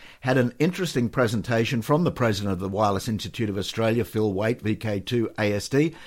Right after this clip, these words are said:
at a meeting Wednesday, March sixteen. While the W I A was founded in nineteen ten,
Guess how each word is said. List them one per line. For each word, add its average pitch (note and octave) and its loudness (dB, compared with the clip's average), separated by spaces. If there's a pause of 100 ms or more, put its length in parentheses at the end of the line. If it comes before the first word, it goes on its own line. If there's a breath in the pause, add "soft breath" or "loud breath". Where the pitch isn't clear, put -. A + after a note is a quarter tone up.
at D#3 2
a - 6
meeting C#3+ 6
Wednesday, B2+ 4
March G2+ 2
sixteen. G#2 0 (680 soft breath)
While G#2+ 4
the F#2+ 2
W G#2 2
I G2+ 4
A G2+ 2
was F#2+ -2
founded G#2 0
in F2+ -4
nineteen G2 -2
ten, A#2+ 2